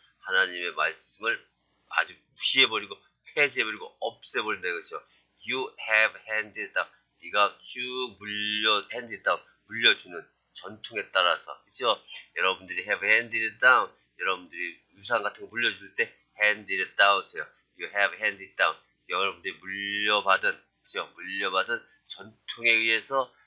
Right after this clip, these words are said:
하나님의 말씀을 nullify, 폐지시키다. 오늘의 키워드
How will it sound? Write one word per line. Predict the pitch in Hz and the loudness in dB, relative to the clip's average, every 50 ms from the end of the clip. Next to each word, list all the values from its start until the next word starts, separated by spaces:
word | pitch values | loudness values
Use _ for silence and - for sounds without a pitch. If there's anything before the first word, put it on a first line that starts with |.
| _ _ | _ _
하나님의 | - - 87 90 87 85 85 80 | -8 -6 -4 -4 -4 -6 -10 -8
말씀을 | 80 80 78 76 78 - - 104 113 117 110 95 - _ _ _ _ _ - | -8 -8 -8 -8 -12 -12 -6 -2 0 0 0 -2 -8 _ _ _ _ _ -4
nullify, | 87 95 98 92 85 - - 90 78 - - _ _ _ _ _ - - | -2 0 0 -2 -4 -4 -2 0 0 0 -2 _ _ _ _ _ -8 0
폐지시키다. | 92 98 98 95 90 - - - - 80 - - | 2 2 2 2 0 -8 -10 -10 -12 -12 -12 -12
오늘의 | 80 82 82 82 82 - _ | -16 -12 -8 -8 -8 -8 _
키워드 | - - - 98 92 92 92 85 82 80 78 | -20 -18 -12 -6 -4 -4 -4 -4 -6 -8 -8